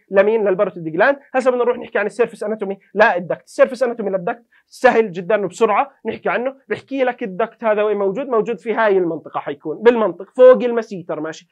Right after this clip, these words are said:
المسيتر هي هون فهو ماشي فوقيها، فراح يكون في هاي المنطقه. بحكي لك بتمد خط من وين؟ بتمد خط من ايش؟ من التراجس، بتمد خط من التراجس وبتروح بتحط الخط هذا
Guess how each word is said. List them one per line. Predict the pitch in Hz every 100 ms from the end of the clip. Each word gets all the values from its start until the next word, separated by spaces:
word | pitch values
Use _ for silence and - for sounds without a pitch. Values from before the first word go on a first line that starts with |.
| _
المسيتر | 330 - 254 233
هي | 196 170
هون | 151 180
فهو | 262 233 233
ماشي | 226 220
فوقيها، | 180 170 139 147 - _
فراح | 277
يكون | 254 262
في | 226 196
هاي | 180
المنطقه. | 156 151 147 - - -
بحكي | 247 - 294
لك | 247 180
بتمد | 180 208 262 -
خط | 254 240
من | 214 208
وين؟ | 202 262 - 175
بتمد | 175 269 -
خط | 247 262
من | 226 226 233 226
ايش؟ | 220 226 _ 180
من | 214 240
التراجس، | 214 196 208 185 135 -
بتمد | 151 202 202
خط | 220 214
من | 196
التراجس | 175 175 185 180 262 - -
وبتروح | 196 214 277 277
بتحط | 233 269 262 233
الخط | 220 262 262
هذا | 247 262 302